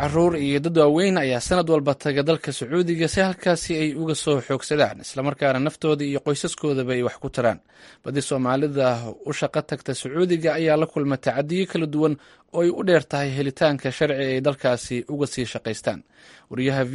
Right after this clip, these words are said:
O A-da ee Boosaaso, Faadumo Yaasiin Jaamac, ayaa warbixintan ku eegaysa gabar yar oo iyada oo laba iyo toban sano jir ah Sacuudiga u shaqo tagtay,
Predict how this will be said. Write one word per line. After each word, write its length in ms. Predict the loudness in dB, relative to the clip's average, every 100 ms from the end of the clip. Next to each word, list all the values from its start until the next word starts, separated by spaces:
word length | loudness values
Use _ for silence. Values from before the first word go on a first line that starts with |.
| 2
O 100 | 2
A-da 280 | 2 4 2
ee 60 |
Boosaaso, 460 | 0 0 2 2 2
Faadumo 320 | 2 2 4 2
Yaasiin 340 | 0 0 2
Jaamac, 260 | 4 4 0 -8 -20 -20 -10 2
ayaa 180 | 6
warbixintan 520 | 6 4 -2 0 0 0
ku 100 | 0
eegaysa 440 | 0 2 0 -2
gabar 240 | 0 2 4
yar 180 | 4 2
oo 200 | 0 2
iyada 260 | 2 2
oo 100 | 2
laba 180 | 2 0
iyo 80 | -2
toban 200 | -2 -4
sano 240 | -2 -2 0
jir 180 | 0
ah 180 | -2 -10
Sacuudiga 540 | -12 -6 -2 0 -2 -2
u 100 | -4
shaqo 280 | -4 -4 -4
tagtay, 420 | -6 -4 -4